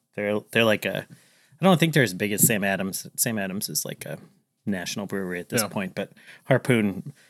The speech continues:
Speaker 1: it's almost like, uh, uh, like Red Hook used to be, where it was, like, regionally very large and had a decent reach, but not nationally known necessarily. Although Red Hook did,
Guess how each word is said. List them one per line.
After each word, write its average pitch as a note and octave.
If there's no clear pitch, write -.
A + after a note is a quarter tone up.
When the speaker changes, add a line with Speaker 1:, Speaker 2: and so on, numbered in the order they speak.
Speaker 1:
it's C#3+
almost G#3
like, C3
uh, G2
uh, A2+
like G#2+
Red A#2
Hook G#2+
used -
to -
be, -
where G#2+
it G#2+
was, G#2+
like, F#2+
regionally G2
very G2
large E2
and -
had -
a F#2
decent F2+
reach, F#2
but -
not F2
nationally F#2+
known F2+
necessarily. -
Although G3+
Red A3+
Hook A3+
did, A#2+